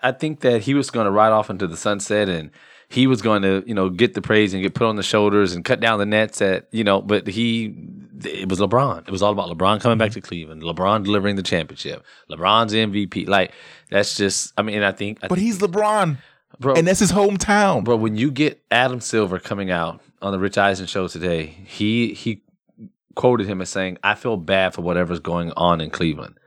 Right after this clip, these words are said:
Speaker 1: The commissioner of the N B A feels bad for, for what's going on.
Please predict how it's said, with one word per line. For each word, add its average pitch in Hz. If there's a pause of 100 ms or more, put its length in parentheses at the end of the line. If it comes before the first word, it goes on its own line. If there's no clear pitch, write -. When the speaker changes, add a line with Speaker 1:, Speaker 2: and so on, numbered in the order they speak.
(560)
Speaker 1:
The 123
commissioner 127
of 113
the 110
N 113
B 104
A 101
feels 87
bad 82
for, 85 (240)
for -
what's 87
going 82
on. 71